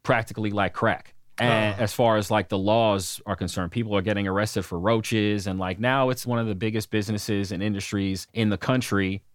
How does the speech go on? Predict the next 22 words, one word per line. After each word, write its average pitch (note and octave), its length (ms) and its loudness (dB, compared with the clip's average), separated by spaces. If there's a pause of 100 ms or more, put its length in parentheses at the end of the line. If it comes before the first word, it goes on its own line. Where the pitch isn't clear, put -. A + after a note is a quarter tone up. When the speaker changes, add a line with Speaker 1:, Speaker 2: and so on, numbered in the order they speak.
(140)
Speaker 1:
And G2+ 180 -2
it's - 260 -8
projected G#2 480 0
to - 80 -6
be G#2 120 0
one G2 160 0
of F#2+ 60 -2
the F2+ 60 -6
biggest F#2+ 340 -4
businesses F#2 460 -6
in F#2+ 80 -6
the F2 60 -2
world. F2+ 500 2 (240)
I C#3+ 140 4
just E3 220 0
wanted E3 360 4 (120)
to C3 360 4
live A#2+ 340 2
in C#3 80 2
an B2 120 0
area C3 500 2
where A2 720 2